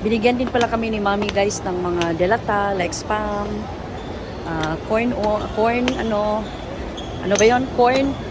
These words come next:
kernel? Corn kernel. And then, ano, ano pa ba? Ano pa ba binigay ng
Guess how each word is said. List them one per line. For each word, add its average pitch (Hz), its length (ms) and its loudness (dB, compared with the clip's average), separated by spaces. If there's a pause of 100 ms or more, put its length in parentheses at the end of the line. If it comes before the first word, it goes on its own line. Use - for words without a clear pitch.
kernel? 285 560 4
Corn 269 320 6
kernel. 262 560 2 (640)
And 220 160 -2
then, 214 400 0
ano, 196 320 -2 (1160)
ano 214 100 0
pa 247 140 2
ba? 269 180 2 (720)
Ano - 160 2
pa 523 80 4
ba 508 160 4
binigay 427 400 2
ng 480 160 -4